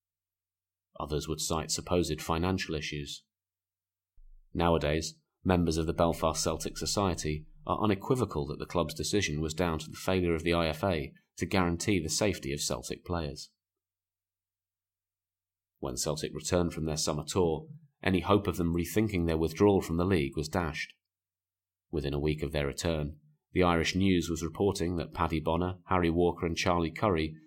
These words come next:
had all accepted moves elsewhere. They were soon followed by George Hazlitt and others. By late June, it became clear that Celtic wouldn't be returning to the Irish League.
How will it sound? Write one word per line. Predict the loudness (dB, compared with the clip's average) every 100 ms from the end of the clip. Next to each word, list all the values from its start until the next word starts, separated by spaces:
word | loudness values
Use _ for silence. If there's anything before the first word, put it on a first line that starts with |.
| _
had | 4 6
all | 6 2
accepted | -2 -4 -2 -2 0
moves | 0 -2 -4
elsewhere. | -6 -4 -2 -2 -4 -10 _ _ _ _ _ _ _ _ _ _ -10
They | -8
were | -6
soon | -2 -2 -2
followed | -2 2 2
by | 0 0
George | 0 0 -2
Hazlitt | -2 -2 -2 -2 0
and | 0 -2
others. | -4 -4 -10 -16 _ _ _ _ _ _ _ _
By | -2
late | 0 0 0
June, | -2 -2 -2 -8 -10
it | -6
became | -2 0 -2
clear | 0 0 0 -2
that | -4
Celtic | 0 0 0 -2
wouldn't | 2 2 0
be | -4
returning | -6 -4 -4 -4 -6
to | -2
the | -2
Irish | -2 -6 -2
League. | -2 -2